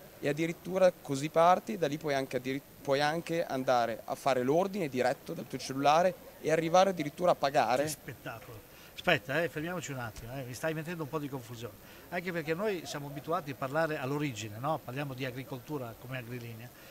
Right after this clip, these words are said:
Speaker 2: e, eh, ci piacerebbe sapere, eh, l'origine di quel prodotto o di quei prodotti per comporre questo piatto. Si può fare questo? Possiamo rintracciare, perché no,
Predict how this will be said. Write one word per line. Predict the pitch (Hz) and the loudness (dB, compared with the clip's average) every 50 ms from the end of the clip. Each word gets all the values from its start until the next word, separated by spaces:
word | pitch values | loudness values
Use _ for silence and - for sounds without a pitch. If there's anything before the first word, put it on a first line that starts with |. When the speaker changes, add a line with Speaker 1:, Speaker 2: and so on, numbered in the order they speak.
| - - - | -18 -14 -8
Speaker 2:
e, | 180 180 | -4 -2
eh, | 180 170 156 - - 143 143 139 135 131 131 131 127 127 127 127 127 - | -2 -2 -2 -4 -6 -8 -8 -8 -6 -6 -6 -6 -8 -8 -8 -10 -10 -10
ci | - - 160 | -10 -10 -8
piacerebbe | 139 180 185 - - 208 208 170 160 165 180 165 | -6 -4 -4 -2 0 0 2 2 0 0 -2 -4
sapere, | - 185 180 - 123 120 120 139 156 180 160 - - - - - - - - - - | -4 -4 -6 -6 -4 -4 -2 -2 -2 -2 -4 -4 -8 -14 -20 -20 -20 -20 -20 -18 -16
eh, | 156 180 180 | -14 -10 -6
l'origine | 131 139 156 180 247 240 160 117 127 127 123 117 113 | -4 -2 -2 0 -2 -2 -4 -6 -6 -6 -6 -8 -8
di | 117 127 - | -10 -10 -8
quel | - 139 127 | -6 -6 -6
prodotto | 113 - 135 127 123 147 143 131 - - - 131 127 127 151 | -6 -8 -8 -6 -4 -4 -4 -4 -6 -8 -10 -10 -10 -8 -8
o | 139 127 | -8 -6
di | 135 147 - - | -6 -6 -6 -4
quei | 185 196 190 | -4 -4 -4
prodotti | - - 131 135 131 156 151 131 - - - - 113 - - - - | -4 -6 -6 -4 0 0 0 0 -2 -6 -12 -14 -14 -14 -14 -10 -8
per | 135 123 123 - - - - - - | -8 -8 -8 -10 -16 -20 -20 -20 -18
comporre | - - 131 127 127 107 - 156 156 147 135 127 123 | -14 -10 -8 -8 -8 -4 0 2 2 2 0 -2 -8
questo | 110 - 123 - - 127 107 | -8 -10 -12 -14 -14 -14 -14
piatto. | 123 117 101 98 - - - - - - - - - | -14 -14 -14 -16 -18 -20 -20 -20 -20 -20 -20 -20 -16
Si | - - - 135 | -12 -10 -10 -8
può | 135 170 | -8 -8
fare | 147 - 180 170 156 135 | -4 -2 -2 -2 -2 -4
questo? | - 139 127 107 - - - 135 143 - - - - - - | -6 -8 -8 -8 -8 -10 -12 -12 -12 -14 -16 -20 -20 -16 -8
Possiamo | - 160 151 - - 226 220 214 208 | -4 -4 -2 2 2 2 4 2 0
rintracciare, | 208 190 151 202 202 185 147 - - 226 233 214 185 160 | -2 -2 -2 -2 -2 -2 0 2 4 4 6 4 2 0
perché | - 147 143 - - - 165 | -2 -4 -6 -6 -4 -2 -2
no, | 156 151 143 - | 0 -2 -2 -4